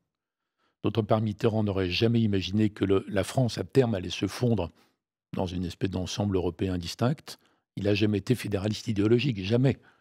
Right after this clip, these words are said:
Helmut Kohl, jamais non plus. Aucun chancelier allemand. Donc, et quant à la surréglementation, Mitterrand lui-même était déjà sensible à cette surréglementation qui venait pas de Delors, d'ailleurs,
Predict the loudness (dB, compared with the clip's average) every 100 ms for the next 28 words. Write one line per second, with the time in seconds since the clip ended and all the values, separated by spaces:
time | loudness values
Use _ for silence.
0 | _ _ -4 -2 -2 -2 4 4 4 -2
1 | 2 4 4 2 2 -2 0 0 -4 _
2 | _ 0 2 2 2 -2 0 2 2 2
3 | 0 0 -4 -8 -18 -20 _ _ _ -4
4 | 2 2 4 2 2 2 2 2 0 0
5 | 0 0 4 4 2 -4 -20 _ _ -4
6 | -2 2 2 2 2 4 4 0 -6 0
7 | 2 4 2 0 -2 2 2 4 2 -2
8 | -6 -2 2 2 2 -2 0 0 2 0
9 | 2 2 2 0 4 4 4 2 -4 -6